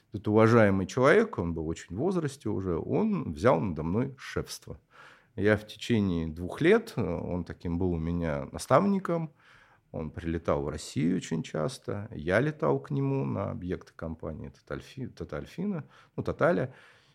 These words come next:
и, в общем-то, получал такие интересные знания. И через два года, когда у меня была возможность вернуться в производство, на более высокую, на самом деле, даже должность, я всё-таки принял решение остаться,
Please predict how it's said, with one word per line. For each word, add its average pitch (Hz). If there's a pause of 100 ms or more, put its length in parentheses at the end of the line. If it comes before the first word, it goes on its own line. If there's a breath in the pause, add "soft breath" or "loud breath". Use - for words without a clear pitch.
(180)
и, 147
в 101
общем-то, 92 (100)
получал 85
такие 85
интересные 87
знания. 107
И 85
через 87
два 90
года, 143
когда 90
у 80
меня 82
была 87
возможность 90
вернуться 92
в -
производство, 95
на 90
более 90
высокую, 80
на 80
самом 73
деле, 73
даже 85
должность, 127
я 92
всё-таки -
принял 80
решение 107
остаться, 85